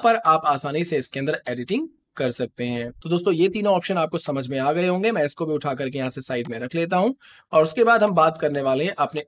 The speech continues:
अगले ऑप्शन की तरफ। यहाँ पर आप देख सकते हैं आपको जो फोर्थ ऑप्शन यहाँ पर मिलता है वो मिलता है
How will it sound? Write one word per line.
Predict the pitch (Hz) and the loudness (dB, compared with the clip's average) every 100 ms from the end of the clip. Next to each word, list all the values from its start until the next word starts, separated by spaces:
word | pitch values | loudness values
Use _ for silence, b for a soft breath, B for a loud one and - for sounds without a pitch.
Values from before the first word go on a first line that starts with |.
| - | -6
अगले | 123 180 | -2 0
ऑप्शन | 185 - 175 | 0 0 -2
की | 190 | 0
तरफ। | 202 220 | 0 0
यहाँ | 156 143 | 0 0
पर | 139 | 0
आप | 131 123 | 0 0
देख | 147 | -2
सकते | - 165 175 | -2 -6 -2
हैं | 160 | -2
आपको | 165 | 0
जो | 165 160 | -2 -4
फोर्थ | - 190 185 | -2 -2 -2
ऑप्शन | 151 156 | -2 -2
यहाँ | 139 | -4
पर | 131 131 | -4 -4
मिलता | 120 135 180 | -4 0 2
है | 175 - B B B 180 | 2 0 B B B -2
वो | |
मिलता | 175 127 131 | 0 0 -2
है | 196 | -4